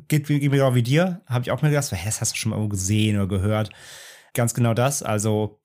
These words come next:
selbst wenn sie als Creepypasta quasi aufgearbeitet wurde, die Erzählung an sich, diese Geister-, Geistergeschichte, diese Gruselgeschichte mit diesem, dieser Pointe,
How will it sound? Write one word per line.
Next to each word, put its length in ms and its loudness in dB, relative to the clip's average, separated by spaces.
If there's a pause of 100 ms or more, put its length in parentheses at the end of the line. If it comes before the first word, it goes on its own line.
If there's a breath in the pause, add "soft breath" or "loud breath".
(140)
selbst 280 -2
wenn 220 2
sie 260 0
als 160 -4
Creepypasta 560 -2
quasi 360 -2
aufgearbeitet 1300 -2
wurde, 380 0 (440 loud breath)
die 300 2
Erzählung 480 0
an 120 0
sich, 220 0
diese 200 -2
Geister-, 580 -2
Geistergeschichte, 720 -2
diese 180 -2
Gruselgeschichte 580 -2
mit 80 0
diesem, 260 -2 (440 soft breath)
dieser 100 0
Pointe, 800 -2